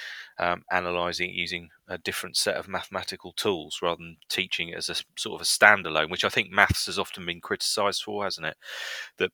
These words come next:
you don't often have a context. That's what I remember from my A-level maths. There wasn't really a context for why we were doing this particular thing. We were, we were doing it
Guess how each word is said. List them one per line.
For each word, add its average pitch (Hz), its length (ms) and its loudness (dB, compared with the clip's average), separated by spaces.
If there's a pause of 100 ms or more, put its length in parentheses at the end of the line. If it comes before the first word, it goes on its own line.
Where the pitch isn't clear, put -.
(140)
you 92 140 -4
don't 95 560 6 (340)
often 92 300 -4
have 90 160 0
a 87 120 0
context. - 680 0
That's - 180 0
what 113 120 6
I 92 100 12
remember 85 320 2
from - 160 -10
my 85 260 4
A-level 76 280 -2
maths. 73 340 -4
There 95 100 2
wasn't 95 240 -4
really 90 140 -2
a 87 60 0
context - 760 -2
for 80 120 -8
why 82 200 0
we 82 160 -4
were 82 160 -4
doing 85 300 2
this 76 140 -4
particular - 440 -10
thing. 76 300 -10 (600)
We 90 120 -2
were, 87 180 -2 (100)
we 101 200 0
were 87 180 0
doing 87 320 4
it 87 180 -2